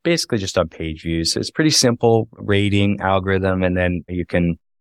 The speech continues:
again, we sh-, we'll show that performance lift. And usually we have payback periods that are usually measured in weeks, which is pretty nice, months, uh,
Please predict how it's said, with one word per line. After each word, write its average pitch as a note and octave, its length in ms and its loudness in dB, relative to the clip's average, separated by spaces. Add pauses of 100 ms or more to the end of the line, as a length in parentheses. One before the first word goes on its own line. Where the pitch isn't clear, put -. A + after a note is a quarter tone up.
(140)
again, F2+ 340 0
we F#2 180 0
sh-, - 120 -8
we'll G#2 160 0
show G#2 220 2
that G2 180 2
performance F#2 560 2
lift. G#2 240 0 (140)
And F2 440 -2
usually D#3 500 0
we C3 200 2
have F#3+ 160 2
payback C#3 460 0
periods G#2 440 0 (380)
that F#2 140 -2
are F2+ 60 0
usually F2 280 -2
measured E2 320 -4
in D#2 60 -8
weeks, - 380 -2
which A2 160 -4
is - 80 -2
pretty A2 200 0
nice, G#2+ 560 0
months, G2+ 480 0
uh, G2+ 240 4